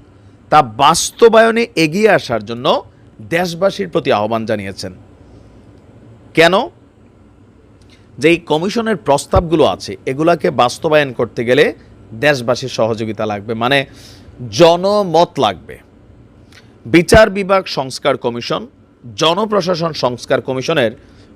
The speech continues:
প্রতিবেদন গতকালকে গ্রহণ করেছেন প্রধান উপদেষ্টা। তো তিনি বলছেন, "আমরা সংস্কার কমিশনের প্রতিবেদনগুলো জনগণ, রাজনৈতিক দল, নাগরিক সমাজের কাছে দিয়ে দেব,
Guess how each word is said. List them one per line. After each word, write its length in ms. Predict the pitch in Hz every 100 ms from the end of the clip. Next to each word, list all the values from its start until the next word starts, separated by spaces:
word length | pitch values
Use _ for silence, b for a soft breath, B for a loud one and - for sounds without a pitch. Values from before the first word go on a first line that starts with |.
| -
প্রতিবেদন 520 | 151 147 180 180 165
গতকালকে 500 | 139 127 127 131 160
গ্রহণ 300 | 120 120 135
করেছেন 360 | 131 127 - 208
প্রধান 280 | 127 113 113
উপদেষ্টা। 460 | 107 107 - - - - B B B B B B -
তো 160 | 190
তিনি 160 | 202 202
বলছেন, 260 | 214 233
"আমরা 200 | 214 196
সংস্কার 500 | - 156 165 - 233
কমিশনের 500 | 214 190 180 196 196
প্রতিবেদনগুলো 800 | 156 143 147 160 165 156 139 170 254 104
জনগণ, 600 | 139 135 143 151 165 170 185 - -
রাজনৈতিক 580 | 110 110 120 120 127 127
দল, 360 | 127 151 175 185 - - -
নাগরিক 640 | 127 135 160 175 214 208
সমাজের 460 | - 139 135 135 143
কাছে 300 | - 123 226
দিয়ে 220 | 196 165
দেব, 200 | 110 82